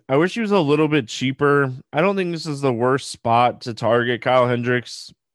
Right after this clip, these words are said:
He's a little bit higher strikeout rate against lefties than he does righties. He doesn't walk people. The ballpark is good in New York. I mean, I don't hate Kyle Hendricks. I wish he was a little bit cheaper,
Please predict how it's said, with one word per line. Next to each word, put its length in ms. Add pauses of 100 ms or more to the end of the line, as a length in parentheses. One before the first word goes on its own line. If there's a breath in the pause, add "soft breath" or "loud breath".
(1200)
He's 140
a 60
little 220
bit 100
higher 300
strikeout 400
rate 160
against 300
lefties 560
than 120
he 80
does 260
righties. 580
He 60
doesn't 320
walk 320
people. 580 (2000 soft breath)
The 80
ballpark 680
is 180
good 400
in 400 (220 loud breath)
New 160
York. 480 (400 loud breath)
I 100
mean, 560 (300)
I 120
don't 200
hate 180
Kyle 260
Hendricks. 540
I 140
wish 180
he 80
was 80
a 60
little 180
bit 160
cheaper, 640